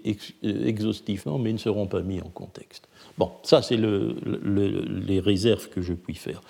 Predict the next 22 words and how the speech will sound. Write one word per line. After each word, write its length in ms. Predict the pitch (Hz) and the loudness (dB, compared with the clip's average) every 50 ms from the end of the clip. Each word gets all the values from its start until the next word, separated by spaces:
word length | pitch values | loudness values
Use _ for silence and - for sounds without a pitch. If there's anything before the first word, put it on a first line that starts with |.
| - - - - - - - | -18 -16 -16 -16 -8 0 4
Alors, 280 | 151 160 190 - - - - - - - - - - - - - - - | 6 6 6 4 2 -4 -12 -18 -18 -18 -16 -18 -18 -20 -20 -12 -4 0
euh, 240 | - 147 147 - | 4 4 4 4
que 160 | - - 196 190 | 6 6 6 6
va 120 | 160 151 | 6 4
faire 240 | - - 151 131 113 | 2 4 4 4 4
Benveniste ? 600 | 107 107 104 95 95 95 90 90 90 - - - | 2 0 0 2 2 2 2 2 0 -2 0 2
Bien, 180 | 117 123 120 | 4 4 4
il 100 | 117 110 | 2 2
va, 300 | 110 123 127 117 110 - 110 107 | 4 6 6 6 4 2 -2 -2
il 120 | - 107 98 | -2 2 2
va 80 | 120 | 4
revenir 420 | 117 107 110 101 - 123 107 101 92 | 4 4 2 0 2 0 0 2 2
au 60 | 90 | 0
sens 320 | 90 - 95 90 - - | -2 -2 -4 -4 -4 -6
littéral. 480 | - 80 - 85 78 - 76 78 76 80 | -10 -8 -6 -6 -6 -4 -4 -6 -4 -4
Il 100 | 87 95 | -2 2
va 140 | 92 98 95 | 2 2 4
donner 340 | 90 95 98 90 92 98 95 | 4 2 2 2 2 2 2
effectivement, 800 | 90 85 - 92 87 - - 85 82 - - 101 107 107 101 101 | 2 0 -2 -4 -6 -6 -8 -10 -8 -6 -4 -2 -2 -2 -2 -2
nous 160 | 104 101 101 | 0 2 4
avons 300 | 110 95 107 123 123 113 | 4 4 4 2 2 2
ici, 380 | - 123 - - - 131 120 | 0 0 0 0 -2 -2 -2